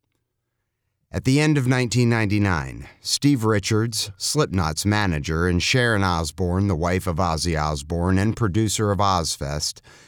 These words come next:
had lunch in Los Angeles and agreed that Slipknot would headline the second stage on Ozzfest two thousand. They shook on it.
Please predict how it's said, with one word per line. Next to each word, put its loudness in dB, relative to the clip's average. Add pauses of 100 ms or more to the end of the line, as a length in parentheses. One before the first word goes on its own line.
(100)
had 0
lunch 2
in 2
Los 2
Angeles 0
and 0
agreed 0
that -2
Slipknot -2
would 0
headline 0
the 0
second -2
stage -2
on 2
Ozzfest -2
two 0
thousand. -2 (260)
They 0
shook 2
on 0
it. -16